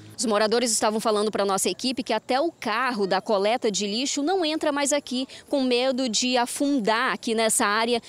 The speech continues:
que o solo já está bem encharcado e que pode cair a, pode cair a qualquer momento.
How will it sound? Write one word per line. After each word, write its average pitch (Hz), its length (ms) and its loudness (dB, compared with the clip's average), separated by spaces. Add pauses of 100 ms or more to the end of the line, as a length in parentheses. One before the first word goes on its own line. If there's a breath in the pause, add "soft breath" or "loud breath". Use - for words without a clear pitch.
(160 loud breath)
que 254 120 -2
o 226 60 0
solo 226 340 2
já 208 180 2
está 214 300 0
bem 233 640 0
encharcado 233 920 0 (200 loud breath)
e 233 80 -4
que 240 140 -2
pode 233 340 2
cair 226 440 -2 (120)
a, 214 360 -2
pode 226 240 0
cair 220 180 0
a 214 60 0
qualquer 233 260 0
momento. 233 380 -2